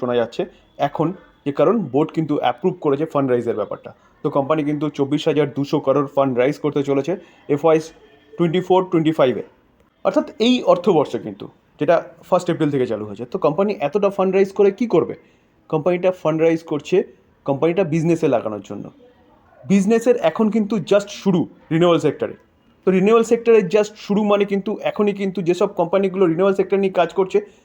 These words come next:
তাদের বিজনেসটাকে সেট আপ করতে হবে। এখন সেট আপ করতে গেলে ফান্ডের দরকার। তো এই যে ইরেডা, এই কোম্পানিটা ফান্ড প্রোভাইড করছে, কারণ কোম্পানিটা এনবিএফসি কোম্পানি, নন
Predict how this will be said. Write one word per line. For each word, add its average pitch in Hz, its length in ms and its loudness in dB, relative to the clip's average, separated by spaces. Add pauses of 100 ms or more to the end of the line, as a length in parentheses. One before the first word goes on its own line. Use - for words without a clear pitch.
(300)
তাদের 165 300 4
বিজনেসটাকে 165 560 -4
সেট 160 180 -2
আপ 147 180 0
করতে - 200 -4
হবে। 101 180 -10 (880)
এখন 185 240 -2
সেট 175 200 -2
আপ 175 160 0
করতে 165 180 -2
গেলে 165 160 0
ফান্ডের 151 420 0
দরকার। 131 200 0 (100)
তো - 40 0 (160)
এই 165 100 0
যে 156 140 -2 (120)
ইরেডা, 147 260 0 (120)
এই 143 40 -2
কোম্পানিটা 143 420 -2
ফান্ড 135 260 -2
প্রোভাইড 123 360 0
করছে, 117 200 -8 (760)
কারণ 143 140 0
কোম্পানিটা 147 460 -2 (120)
এনবিএফসি 156 540 0
কোম্পানি, 104 380 -8 (240)
নন 139 200 0